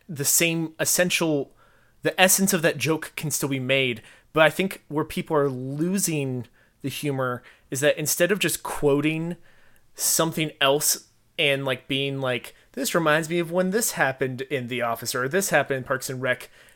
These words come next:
they can basically, I even think it's fine to almost copy and paste that joke and make it contextual to what you're talking about. And I think that that's funnier, is to almost take, like, the same essence for why that was funny and apply it to that situation without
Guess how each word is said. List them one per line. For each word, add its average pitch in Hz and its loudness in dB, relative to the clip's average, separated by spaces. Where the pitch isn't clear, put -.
they 165 4
can 170 2
basically, 170 0
I 185 6
even 214 2
think 156 0
it's 156 0
fine 147 2
to 143 -6
almost 160 -2
copy 180 2
and 185 0
paste 170 -4
that 139 2
joke 147 0
and 160 6
make 151 4
it 170 -2
contextual 147 -4
to - -8
what 143 0
you're 139 -6
talking 123 -4
about. 208 2
And 151 4
I 160 6
think 220 -2
that 147 -2
that's 127 2
funnier, 190 0
is 160 0
to 165 0
almost 160 -2
take, 151 0
like, 156 0
the 147 -6
same 147 2
essence 139 2
for 156 0
why 139 6
that 139 4
was 151 -2
funny 156 0
and 143 -2
apply 131 0
it 139 0
to - -8
that 143 4
situation 139 -2
without 135 0